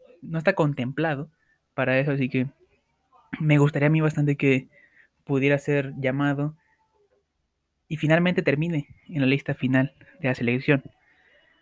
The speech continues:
De llamada selección, pues bueno, eh, yo creo que les puede ir bien esta Copa Oro, eh, puede llegar a ser algo interesante para ellos. Y, y bueno,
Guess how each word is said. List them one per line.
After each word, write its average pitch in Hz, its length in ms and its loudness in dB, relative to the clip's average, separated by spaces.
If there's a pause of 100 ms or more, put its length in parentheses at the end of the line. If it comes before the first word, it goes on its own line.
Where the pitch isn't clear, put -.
(160)
De 139 100 2
llamada 139 220 6
selección, 151 400 0
pues 143 100 -6
bueno, 139 260 -2 (280)
eh, 139 560 0 (760)
yo 180 140 6
creo 202 100 4
que 180 100 2
les 156 120 2
puede 170 180 2
ir 165 80 2
bien 165 140 2
esta 165 200 -4
Copa 151 260 0
Oro, 175 280 2 (420)
eh, 143 140 4
puede 139 180 4
llegar 143 200 2
a 139 60 -2
ser 139 160 -2
algo 139 160 -4
interesante 135 540 -4
para 127 220 -2
ellos. 143 260 -2 (800)
Y, 127 600 -2 (680)
y 147 80 2
bueno, 175 280 2